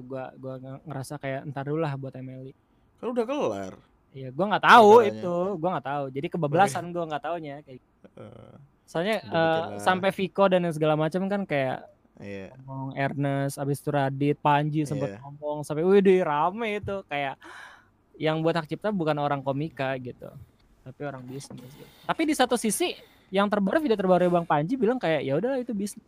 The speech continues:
Speaker 1: gitu. Jadi kayak agak bertumpu aja omongannya Bang Panji dulu.
Speaker 2: Mm-mm.
Speaker 1: Cuman gua nggak tahu sih kedepannya kayak gimana. Salah.
Speaker 2: Lu ada niatan buat ngedaftarin R B T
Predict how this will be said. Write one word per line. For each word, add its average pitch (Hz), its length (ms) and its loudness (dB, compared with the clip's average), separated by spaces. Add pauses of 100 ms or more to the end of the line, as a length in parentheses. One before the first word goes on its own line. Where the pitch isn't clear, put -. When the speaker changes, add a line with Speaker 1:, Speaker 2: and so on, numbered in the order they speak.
Speaker 1:
gitu. 139 160 -14
Jadi 156 220 -6
kayak 135 240 -8
agak 127 260 -8 (720)
bertumpu 143 560 -12
aja 175 200 -14
omongannya 160 440 -10
Bang 143 160 -10
Panji 143 260 -12
dulu. 139 220 -12 (580)
Speaker 2:
Mm-mm. 117 300 -10
Speaker 1:
Cuman 139 160 -10
gua 156 160 -6
nggak 135 100 -12
tahu 143 140 -6
sih 160 160 -12
kedepannya 147 400 -14
kayak 143 160 -18
gimana. 135 180 -20 (460)
Salah. - 160 -20 (180)
Speaker 2:
Lu 139 140 -4
ada 233 160 4
niatan 147 340 0
buat 131 300 0
ngedaftarin 123 720 -2
R 123 180 -6
B 113 140 -6
T 117 80 -6